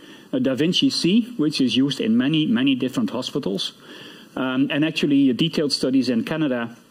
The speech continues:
uh, revealed that there is a software error in one out of, what is it, one thousand two hundred surgeries,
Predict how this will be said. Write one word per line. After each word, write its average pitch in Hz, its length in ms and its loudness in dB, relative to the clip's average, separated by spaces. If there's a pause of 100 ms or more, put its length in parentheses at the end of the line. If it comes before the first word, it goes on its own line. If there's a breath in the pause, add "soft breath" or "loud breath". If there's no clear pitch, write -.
(140)
uh, 123 260 0
revealed 180 480 2
that 143 180 0
there 147 100 0
is 131 100 0
a 131 80 0
software 170 380 -4
error 143 180 0
in 135 320 2
one 170 340 2
out 156 260 -4
of, 131 360 -4
what 135 160 0
is 123 120 0
it, 123 100 -2 (260)
one 135 200 -2
thousand 127 400 -2
two 135 160 0
hundred 113 260 -2
surgeries, 123 640 -2